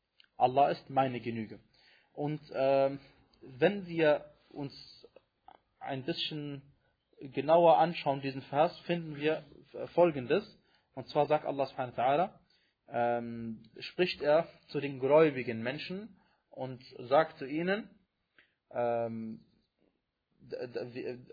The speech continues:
erwähnt einige Vorzüglichkeiten des Propheten sallallahu alaihi wasallam. Und danach sagt er, wenn sie sich aber abwenden,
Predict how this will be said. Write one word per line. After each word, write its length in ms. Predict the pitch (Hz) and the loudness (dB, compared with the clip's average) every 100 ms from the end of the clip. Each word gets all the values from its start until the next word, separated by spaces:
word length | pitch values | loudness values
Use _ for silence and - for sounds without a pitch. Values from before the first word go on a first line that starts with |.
| - - 131 - | -14 -10 -10 -4
erwähnt 360 | 131 151 160 | -2 -2 -2
einige 280 | 147 143 139 | -4 -2 -4
Vorzüglichkeiten 920 | - 185 - 185 175 - 175 165 156 | 2 2 0 -10 -10 -2 0 0 -4
des 120 | 139 | -12
Propheten 360 | - 139 147 139 | -8 -4 -4 -4
sallallahu 340 | 139 123 113 | -8 -8 -6
alaihi 160 | 95 - | -8 -10
wasallam. 180 | - - _ _ _ _ - | -18 -20 _ _ _ _ -12
Und 200 | 127 139 | -2 2
danach 420 | 165 226 240 143 143 | 4 4 2 -4 2
sagt 300 | 180 185 185 | 2 2 0
er, 280 | 185 208 135 | 0 0 -8
wenn 380 | 123 190 226 170 | 2 2 4 -4
sie 120 | 160 | -6
sich 340 | 156 - - | -6 -6 4
aber 560 | 156 160 135 123 - _ _ _ | 8 8 8 2 0 _ _ _
abwenden, 880 | 202 226 143 160 190 180 233 285 | 4 4 2 4 4 2 -2 -4